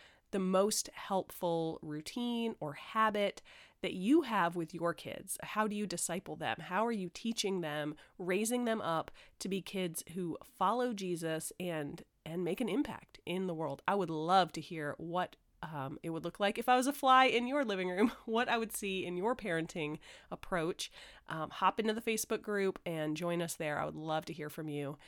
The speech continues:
But let me share here just for a few minutes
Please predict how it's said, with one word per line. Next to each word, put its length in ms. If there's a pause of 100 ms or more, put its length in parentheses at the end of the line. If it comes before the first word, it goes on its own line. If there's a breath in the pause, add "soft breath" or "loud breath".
(340 loud breath)
But 80
let 140
me 100
share 400
here 580
just 220
for 80
a 60
few 180
minutes 400